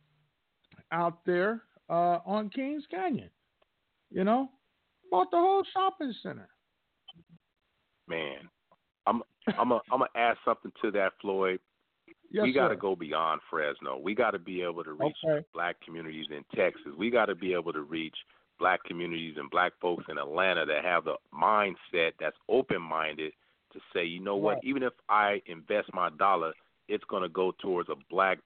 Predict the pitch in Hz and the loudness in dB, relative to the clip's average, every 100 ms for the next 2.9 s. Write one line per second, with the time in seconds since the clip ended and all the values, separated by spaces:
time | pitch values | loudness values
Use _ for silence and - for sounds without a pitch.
0 | - 95 90 92 85 87 80 - 95 95 | -2 -2 -2 -6 -6 -4 -4 -4 2 2
1 | 92 - _ _ _ 87 82 78 98 98 | 2 -2 _ _ _ -8 -6 0 0 0
2 | - 92 90 - 101 92 90 92 | -2 -4 -4 -4 -6 -6 -8 -10